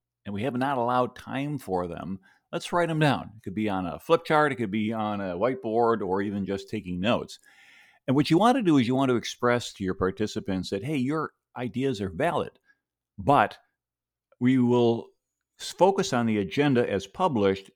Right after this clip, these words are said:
We will come back to your ideas, either at the end of the meeting if there's time, or we'll schedule a future follow-on." But let people feel that if they're contributing something and it turns out it really is useful,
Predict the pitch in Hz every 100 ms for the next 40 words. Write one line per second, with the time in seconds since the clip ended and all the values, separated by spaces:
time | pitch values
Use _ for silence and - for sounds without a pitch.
0 | - 110 104 104 101 92 85 113 117 120
1 | - _ - 113 104 98 90 87 87 92
2 | 78 - 104 90 87 - 143 156 139 139
3 | 127 127 113 - 113 107 87 87 - 104
4 | 92 87 - _ 156 156 143 120 - -
5 | - 135 143 113 87 71 - - _ _
6 | _ _ - 117 - 120 139 180 - 180
7 | - 143 123 104 _ - 151 139 107 104
8 | - 98 104 95 147 147 120 104 98 92
9 | 101 104 113 117 - 143 143 131 117 104
10 | 127 139 110 95 139 214 - 90 76 -